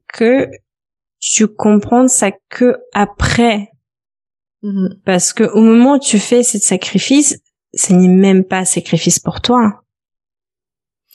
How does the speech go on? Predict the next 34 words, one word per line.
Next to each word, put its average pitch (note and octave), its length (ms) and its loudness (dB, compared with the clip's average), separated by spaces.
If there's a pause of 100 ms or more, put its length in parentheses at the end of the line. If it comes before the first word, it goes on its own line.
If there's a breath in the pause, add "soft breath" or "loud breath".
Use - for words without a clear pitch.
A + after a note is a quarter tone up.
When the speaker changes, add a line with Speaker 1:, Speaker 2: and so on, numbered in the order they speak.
(180 loud breath)
Speaker 2:
Oui, C#4 180 2
aussi G3 280 0
parce F3+ 240 -2
que, E3+ 360 2
parce F3+ 200 -2
que F3+ 140 0
ce, E3+ 360 0
cette F3+ 280 -2
perte G3 180 -2
d'intégrité, F3+ 680 2
elle F3+ 140 -2
fait F#3 120 -2
partie E3+ 260 -2
de G#3+ 60 2
la F3+ 140 2
norme, G3 360 2
hein. A3+ 180 -4 (1200 loud breath)
Speaker 1:
Oui. A3+ 280 2
Speaker 2:
Sauf G3+ 80 0
que, A3+ 240 0 (540)
sauf - 280 -4
que G#3+ 100 -2
toi, A#3 480 -2
à G3+ 100 -2
l'âge G3 240 2
de F#3 60 4
dix-sept G3+ 380 0
ans, C#4+ 80 0
t'avais F#3 260 0
déjà A#3 240 2
dit G#3 140 2
non A3+ 240 4
à F3 80 0
ça. - 280 -6